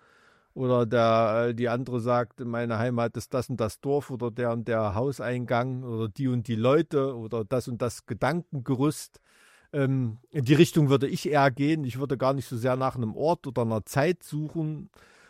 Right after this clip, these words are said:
sondern eher nach so, so einem Blumenstrauß aus grundlegenden Gedanken und Werten. Ähm, das ist eher so eine geistige Heimat für mich und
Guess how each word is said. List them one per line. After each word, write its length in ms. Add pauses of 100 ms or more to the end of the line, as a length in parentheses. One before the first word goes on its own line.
(120)
sondern 340
eher 240
nach 220
so, 500 (800)
so 160
einem 480
Blumenstrauß 800
aus 240
grundlegenden 1400
Gedanken 640
und 280
Werten. 560 (500)
Ähm, 400 (380)
das 340 (160)
ist 160
eher 160
so 80
eine 160
geistige 560
Heimat 400
für 180
mich 280
und 260